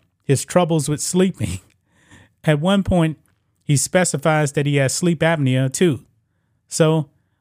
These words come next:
let's have a look at, um, what the disorder entails. We don't even need to go into that right there. We already know, uh, what it is. But this is a clip here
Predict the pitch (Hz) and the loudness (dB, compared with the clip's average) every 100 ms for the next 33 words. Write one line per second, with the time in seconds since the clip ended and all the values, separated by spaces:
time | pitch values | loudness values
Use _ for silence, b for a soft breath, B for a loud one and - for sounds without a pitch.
0 | _ 139 160 - 165 151 156 147 143 135 | _ 0 0 2 0 0 0 0 0 0
1 | 135 131 131 - _ _ _ _ - 143 | 0 0 -2 -6 _ _ _ _ -2 0
2 | 139 143 135 127 117 139 143 135 127 120 | 0 0 0 0 -2 -2 0 0 0 -2
3 | - 123 104 98 - 180 160 135 120 120 | -2 -2 -4 -8 -2 2 2 2 0 -2
4 | 110 117 117 113 - 151 135 127 131 123 | -2 -4 -4 -4 -2 0 2 0 -2 -2
5 | 120 120 120 135 123 143 135 131 123 123 | 0 -2 -2 -2 -2 0 0 0 -2 -2
6 | 123 123 113 _ _ _ _ - 143 127 | 0 -2 -4 _ _ _ _ -2 0 0
7 | 117 131 120 135 120 101 - - _ _ | 0 -2 -2 -2 -2 -6 -10 -12 _ _
8 | _ 160 143 - 202 208 - 165 151 147 | _ -2 0 0 0 -2 -4 -2 0 -2
9 | 139 - _ _ _ - 143 - 185 180 | -4 -10 _ _ _ -2 -2 0 -2 0
10 | - 120 117 | 0 -2 -2